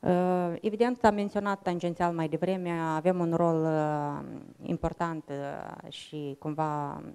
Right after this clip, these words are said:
și o responsabilitate pe care noi o simțim pe umerii noștri în calitate de, uh, instituția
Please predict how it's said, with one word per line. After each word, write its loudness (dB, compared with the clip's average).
și -2
o 6
responsabilitate 2
pe -4
care -4
noi 0
o 0
simțim -2
pe -2
umerii 0
noștri -4
în 0
calitate 2
de, 2
uh, 0
instituția 2